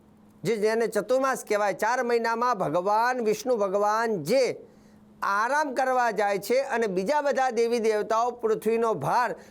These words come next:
સંભાળે છે, પૃથ્વીને ચલાવવાનું, પૃથ્વીનું પાલન, પોષણ અને સંહાર, એનું બધું જ જે પ્લાનિંગ હોય, બીજા બધા દેવી દેવતાઓ કરતા હોય છે. વિષ્ણુ ભગવાન સૂતા હોય છે અને, અને જ્યારે વિષ્ણુ ભગવાન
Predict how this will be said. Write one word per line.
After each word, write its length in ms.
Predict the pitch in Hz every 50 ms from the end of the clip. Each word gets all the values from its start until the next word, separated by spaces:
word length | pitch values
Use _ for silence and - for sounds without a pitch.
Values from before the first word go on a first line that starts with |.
| - - - -
સંભાળે 500 | 196 185 165 139 180 220 247 254 254 233
છે, 160 | 214 - 247
પૃથ્વીને 480 | 220 220 214 208 - 214 226 226 226 214
ચલાવવાનું, 720 | 220 - 196 202 220 233 233 226 233 240 254 254 240 247 - - -
પૃથ્વીનું 380 | - 190 190 - 233 233 233 208
પાલન, 520 | 220 202 190 190 202 214 240 262 269 254 247 - - - - -
પોષણ 380 | 202 214 208 214 - 240 240
અને 240 | - - - 185 190
સંહાર, 540 | 180 - 185 180 175 196 247 262 220 151 113 - - - - - - - - - - -
એનું 220 | - 208 254 240 196
બધું 260 | 190 180 240 311 311
જ 320 | 285 285 254 214 - -
જે 140 | 185 175 240
પ્લાનિંગ 500 | 240 240 214 196 202 226 277 302 285 254
હોય, 280 | 208 226 240 254 247 233
બીજા 240 | 208 208 247 240
બધા 200 | 226 233 226 233
દેવી 260 | 220 190 202 214 262 247
દેવતાઓ 400 | 247 240 233 233 240 226 226 208
કરતા 300 | - 202 185 - 202 202
હોય 120 | 208 202
છે. 100 | 220 247
વિષ્ણુ 340 | 240 233 196 - - 240 220
ભગવાન 400 | 208 202 190 208 208 202 196 175
સૂતા 300 | - - 214 220 247 240
હોય 200 | 240 240 247 254
છે 160 | 220 254 233
અને, 540 | - - - - - - - - - - 208
અને 240 | 202 196 214 254 269
જ્યારે 280 | 226 254 254 254 254 233
વિષ્ણુ 300 | 226 208 - - 294 285
ભગવાન 560 | 226 202 190 214 220 214 208 214 226 240